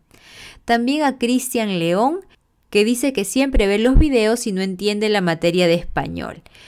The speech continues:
Me alegra mucho que te sirvan, Cristian. Qué bueno que siempre vengas, que te des un tiempo, que revises los videos. Espero que siempre te gusten y siempre te sirvan. Muchos éxitos en tus estudios y especialmente en la materia de español.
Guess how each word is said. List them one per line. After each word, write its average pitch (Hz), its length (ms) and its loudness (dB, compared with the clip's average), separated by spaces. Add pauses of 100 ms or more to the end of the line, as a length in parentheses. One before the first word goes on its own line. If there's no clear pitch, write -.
(220)
Me 285 120 0
alegra 302 360 2
mucho 269 300 0
que 254 120 0
te 196 120 -4
sirvan, 226 520 0
Cristian. 254 540 -2
Qué 226 200 2
bueno 240 640 2
que 214 100 -2
siempre 208 480 -2
vengas, 247 540 -2
que - 180 -10
te 175 120 -6
des 180 220 -2
un 185 280 -6
tiempo, 254 540 0
que 202 120 -4
revises 180 400 -4
los 196 180 0
videos. 226 540 0
Espero 196 340 -4
que 180 120 -6
siempre 202 280 -6
te - 140 -6
gusten 254 380 -2
y 208 60 -6
siempre 180 280 -6
te 170 140 -6
sirvan. 156 400 -8
Muchos 233 480 -6
éxitos 262 420 -4
en 190 100 -4
tus 165 140 -8
estudios 269 440 -6
y - 20 -6
especialmente 226 960 -4
en 185 220 -4
la 170 100 0
materia 208 480 0
de 196 40 0
español. 180 500 -10